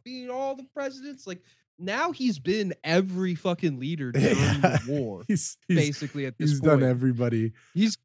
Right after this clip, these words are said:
Speaker 1: there's gonna be a movie <laughs> where Gary Oldman's the fucking emperor of Japan. <laughs> And they're
Speaker 2: Yeah.
Speaker 1: just gonna be like, "Is it racist?" And they're gonna be like, "No, Gary Oldman, he ha-, actually has a deal with the devil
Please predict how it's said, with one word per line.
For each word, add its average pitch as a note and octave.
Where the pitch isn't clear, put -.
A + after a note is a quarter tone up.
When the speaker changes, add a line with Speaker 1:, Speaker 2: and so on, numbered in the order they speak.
Speaker 1:
there's G#3
gonna E4+
be E4
a C#4
movie A3
<laughs> -
where G#3+
Gary F3+
Oldman's F3
the F3
fucking F3+
emperor E3+
of D3
Japan. C#3+
<laughs> -
And G#3+
they're D3+
Speaker 2:
Yeah. B2+
Speaker 1:
just A3+
gonna A#3
be A3+
like, G3+
"Is G3+
it G3
racist?" G#3
And F#3
they're F3+
gonna E3+
be F#3
like, E3
"No, E3
Gary F3
Oldman, D3+
he C#3
ha-, C#3
actually B2+
has C#3+
a C3
deal C3+
with B2+
the B2
devil A2+